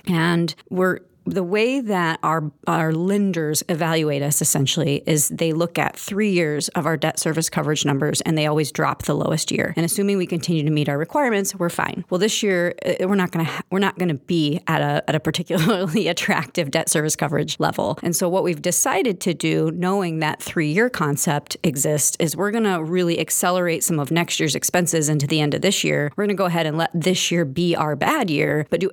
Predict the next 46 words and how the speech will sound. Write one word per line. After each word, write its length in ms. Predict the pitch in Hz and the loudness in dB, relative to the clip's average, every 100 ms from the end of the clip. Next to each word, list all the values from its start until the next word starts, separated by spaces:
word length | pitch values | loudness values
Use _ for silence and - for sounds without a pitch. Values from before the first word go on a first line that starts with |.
| - | 0
everything 480 | 190 180 165 175 160 | 0 0 0 0 0
we 100 | 156 | 0
can 320 | 160 156 151 | 0 0 0
to 80 | - | -4
protect 300 | - 156 - | -4 -2 0
next 260 | - - | -2 0
year 160 | - - | -2 -2
so 180 | - 180 | -2 -2
that 220 | 156 151 | 0 0
this 80 | 185 | 0
will 100 | 180 | 0
always 280 | 160 170 156 | 0 0 0
be 160 | 160 151 | -2 -2
the 80 | |
year 160 | 139 147 | 0 0
that 80 | 147 | -2
gets 200 | - - | -4 -4
dropped, 380 | - 202 - - | 0 0 0 -2
but 100 | 147 | 0
we 120 | 156 | 0
have 200 | 139 139 | -2 -2
two 160 | - | 0
really 220 | 147 139 147 | 0 2 0
strong 300 | - 147 143 | 0 2 2
years 260 | 143 139 | 0 -2
buffering 500 | - 170 160 156 151 | 0 0 2 2 2
it, 80 | 143 156 | 0 0
and 140 | 143 | 0
that 180 | - - | -2 -2
should, 260 | 147 139 - | -2 -2 0
um, 320 | 135 143 147 - | 0 0 0 -2
work 400 | - 202 202 180 185 | -4 -2 0 0 0
really 180 | 165 | 0
well 160 | 156 143 | 0 -2
for 100 | - | -2
us 140 | 139 | -2
as 120 | 139 147 | -2 -2
we 80 | 143 | 0
continue 340 | 139 143 139 | 0 0 0
to 80 | 139 | 0
move 140 | 139 | -2
forward. 420 | - 139 139 151 - | -2 -2 0 -2 -2
The 240 | 196 185 180 | -2 -2 -2
fourth 380 | - 254 285 | -4 -2 0
thing 580 | 277 - - - 214 226 | -2 -6 -4 -2 0 0
that, 160 | 220 | 0